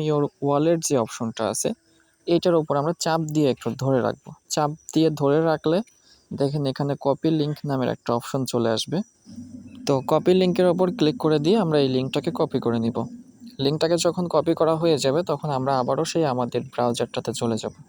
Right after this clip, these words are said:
যে যেই ব্রাউজার দিয়ে কাজ করছেন, সেই ব্রাউজারটাতে আবারও চলে যাবেন। যাওয়ার পরে নতুন একটা ট্যাব ওপেন করবেন।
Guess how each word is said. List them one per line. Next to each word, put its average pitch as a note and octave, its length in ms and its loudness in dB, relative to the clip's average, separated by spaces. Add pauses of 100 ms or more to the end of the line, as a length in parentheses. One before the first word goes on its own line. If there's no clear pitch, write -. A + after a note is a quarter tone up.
(160)
যে D3+ 280 0
যেই D3 180 0
ব্রাউজার C3+ 440 0
দিয়ে C#3 140 2
কাজ C3+ 260 -2
করছেন, D3 320 -4
সেই F3 200 0
ব্রাউজারটাতে C3 600 -2
আবারও A#2+ 260 0
চলে B2 240 -2
যাবেন। - 260 -4 (540)
যাওয়ার D#3 260 4
পরে F3+ 180 2
নতুন F3 320 0
একটা E3 180 0
ট্যাব D3 280 2
ওপেন A#2+ 260 0
করবেন। D3 380 0